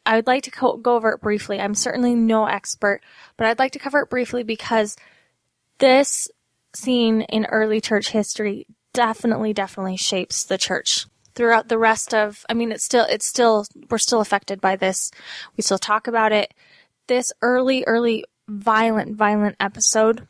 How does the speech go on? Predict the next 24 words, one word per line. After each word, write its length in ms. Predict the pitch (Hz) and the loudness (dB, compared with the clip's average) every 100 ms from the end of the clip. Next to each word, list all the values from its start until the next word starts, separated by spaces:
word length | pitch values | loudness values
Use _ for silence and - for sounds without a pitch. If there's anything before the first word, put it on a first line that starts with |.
| 240 | -4
would 320 | 220 214 208 _ - | 0 0 -2 _ 0
absolutely 640 | 220 226 - 233 226 - | 2 2 0 2 2 2
shift 580 | 214 - 208 - - - | 0 2 0 0 -10 -2
the 100 | 214 | 2
way 160 | 202 196 | 4 2
that 140 | 196 | -2
the 80 | 208 | -4
church 300 | - 196 - | -4 -6 -4
members 320 | 190 190 - | -2 -2 0
saw 160 | 196 185 | 0 0
themselves 580 | 185 - 180 190 - - | -2 -2 0 -2 -4 -8
and 220 | 196 214 | -8 -6
saw 260 | - 196 - | -4 -2 0
others. 560 | 190 185 196 214 - _ _ _ _ _ _ _ - | 0 0 -2 -4 -8 _ _ _ _ _ _ _ 0
Um, 280 | 254 247 - - - 247 | 2 2 -4 -12 -8 0
basically, 460 | 262 262 - 285 | 2 0 0 4
let's 180 | 262 262 | 4 2
just 160 | 254 - | -2 2
go 100 | 233 | 4
over 100 | 214 | 4
the 80 | |
facts 340 | 214 196 - 208 | 2 2 2 -2
of 80 | 208 | 0
it. 260 | 190 - | 0 -4